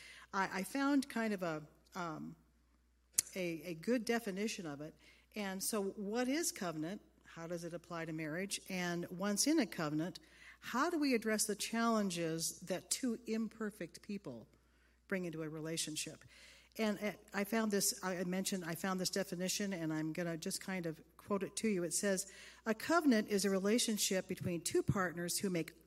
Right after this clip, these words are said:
binding promises to each other and work together to reach a common goal. They're often accompanied by oaths or vows, signs, and ceremonies." Covenants define obligations and commitments,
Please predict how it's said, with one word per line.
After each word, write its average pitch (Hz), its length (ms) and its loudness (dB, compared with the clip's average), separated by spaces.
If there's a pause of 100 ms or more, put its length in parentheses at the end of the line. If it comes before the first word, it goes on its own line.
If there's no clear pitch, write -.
(160)
binding 247 520 6
promises 190 800 2 (320)
to 202 220 4
each 214 320 0
other 160 380 0 (320)
and 190 200 2
work 226 220 6
together 180 520 2
to 170 140 -4
reach 165 240 0
a 180 40 -8
common 151 400 0
goal. 151 420 2 (760)
They're 196 160 4
often 180 380 4
accompanied 180 540 0
by 156 260 2
oaths 180 460 4
or 160 100 2
vows, 151 680 0
signs, 165 720 2 (180)
and 180 140 0
ceremonies." 160 840 2 (500)
Covenants 240 580 8
define 196 720 4
obligations 185 920 4
and 170 200 0
commitments, 220 800 2